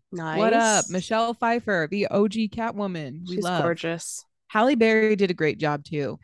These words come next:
Speaker 1: and so
Speaker 2: She
Speaker 1: did
Speaker 2: did.
Speaker 1: Zoe Kravitz. I feel like
Speaker 2: Yes.
Speaker 1: all the Catwomen are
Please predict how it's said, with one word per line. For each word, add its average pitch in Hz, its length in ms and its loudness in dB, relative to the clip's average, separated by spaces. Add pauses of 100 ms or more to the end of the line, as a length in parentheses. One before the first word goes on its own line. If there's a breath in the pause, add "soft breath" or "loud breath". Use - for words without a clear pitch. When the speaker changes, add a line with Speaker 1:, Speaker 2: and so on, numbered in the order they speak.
Speaker 1:
and 175 140 -4
so 185 120 4
Speaker 2:
She 190 60 12
Speaker 1:
did 208 80 8
Speaker 2:
did. 160 300 4
Speaker 1:
Zoe 160 200 2
Kravitz. 147 720 -2
I 180 100 2
feel 240 220 4
like 233 180 4
Speaker 2:
Yes. - 80 -2
Speaker 1:
all 202 180 4
the 220 100 -2
Catwomen 175 480 -2
are 139 140 -10